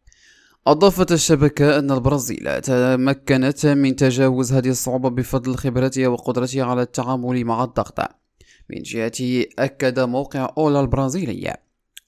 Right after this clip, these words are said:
أن المنتخب البرازيلي تحمل الضغط ونجح في الفوز على المغرب وتأهل إلى دور النصف النهائي. وأشار الموقع إلى أن بداية المباراة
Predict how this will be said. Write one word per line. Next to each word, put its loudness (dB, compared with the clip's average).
أن 0
المنتخب 0
البرازيلي 2
تحمل 0
الضغط -4
ونجح -2
في 0
الفوز -2
على 0
المغرب -4
وتأهل -2
إلى 0
دور 0
النصف -6
النهائي. -6
وأشار -2
الموقع 0
إلى 2
أن 0
بداية 0
المباراة 0